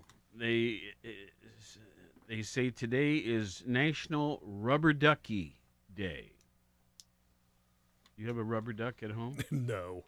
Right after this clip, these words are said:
Speaker 2: <laughs>
Speaker 1: You don't?
Speaker 2: I'm not gonna say if I do anyway.
Speaker 1: Oh, I
Speaker 2: Well,
Speaker 1: do.
Speaker 2: yes, of course I do. Don't you?
Speaker 1: Of course.
Speaker 2: No, I don't. Just kidding. I've got ten
Speaker 1: Wait a
Speaker 2: of 'em.
Speaker 1: minute. Now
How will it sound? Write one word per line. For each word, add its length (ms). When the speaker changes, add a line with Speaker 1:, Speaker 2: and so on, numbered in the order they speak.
Speaker 2:
<laughs> 60
Speaker 1:
You 100
don't? 280
Speaker 2:
I'm 140
not 160
gonna 220
say 260
if 140
I 80
do 340
anyway. 440
Speaker 1:
Oh, 180
I 40
Speaker 2:
Well, 140
Speaker 1:
do. 60
Speaker 2:
yes, 280
of 100
course 320
I 120
do. 260
Don't 300
you? 320
Speaker 1:
Of 160
course. 480
Speaker 2:
No, 260
I 140
don't. 300
Just 240
kidding. 320
I've 120
got 200
ten 160
Speaker 1:
Wait 120
a 20
Speaker 2:
of 80
'em. 80
Speaker 1:
minute. 180
Now 160